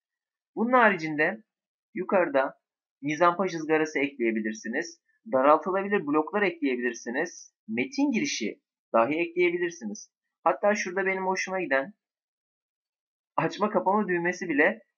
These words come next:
basit bir şekilde sadece Dreamweaver'da bir butona basarak ekleyebilirsiniz. Sadece göstermek için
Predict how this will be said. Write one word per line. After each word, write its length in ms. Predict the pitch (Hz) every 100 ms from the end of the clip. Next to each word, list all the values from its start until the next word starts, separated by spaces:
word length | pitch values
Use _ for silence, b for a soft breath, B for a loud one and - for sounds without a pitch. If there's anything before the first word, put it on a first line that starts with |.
| _ _
basit 440 | 117 214 294 -
bir 80 | 165
şekilde 440 | - 131 120 131
sadece 480 | 139 240 285 175 170
Dreamweaver'da 580 | 190 233 214 160 156 170
bir 140 | 220
butona 320 | 196 180 170 175
basarak 340 | 175 170 175
ekleyebilirsiniz. 640 | 147 - 147 127 123 123
Sadece 300 | - 226 165
göstermek 500 | 156 156 151 143 127
için 240 | - 104